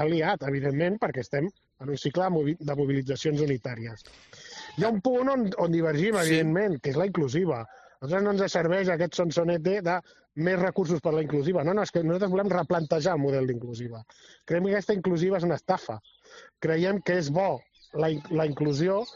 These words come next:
Speaker 1: i que són bones les escoles especials per a aquells alumn-, per a aquells tipus d'alumnat que, que s'estan integrant forçosament amb resultats catastròfics per tot l'alumnat, tant l'alumnat vulnerable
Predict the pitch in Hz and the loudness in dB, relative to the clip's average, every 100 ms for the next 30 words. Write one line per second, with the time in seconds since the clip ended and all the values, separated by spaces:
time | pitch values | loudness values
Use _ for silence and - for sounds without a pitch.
0 | - - 135 160 - 185 180 180 202 214 | -16 -8 -4 -4 0 0 2 2 2 2
1 | 180 139 - 156 175 185 208 180 202 190 | 0 -2 -2 0 0 0 -2 0 0 0
2 | 208 - - - _ - 156 147 175 185 | -2 -8 -20 -20 _ 0 0 0 0 2
3 | 190 - - 180 190 196 202 196 - - | 0 -6 -4 0 2 0 0 0 -2 -4
4 | 139 156 151 202 185 196 202 202 196 202 | -2 -2 -2 -2 0 2 2 2 2 0
5 | 214 _ _ _ _ 160 151 175 - 156 | -2 _ _ _ _ -2 0 -2 -2 -2
6 | 156 - 180 202 196 190 175 208 190 147 | -2 0 0 0 2 2 2 0 0 -2
7 | 127 175 175 190 190 226 - _ _ 160 | -2 0 0 2 0 -2 -8 _ _ -4
8 | 156 151 147 131 170 - 156 135 131 - | -2 0 0 0 -2 -2 -4 -2 -6 -2
9 | 175 175 196 - - _ _ 135 120 160 | -2 0 -4 -4 -18 _ _ -10 -4 0
10 | 165 220 160 139 226 185 - 143 123 123 | 2 2 2 0 0 -2 -4 -4 -2 -2
11 | 131 143 160 185 196 208 185 214 | 0 -2 0 0 2 0 0 -2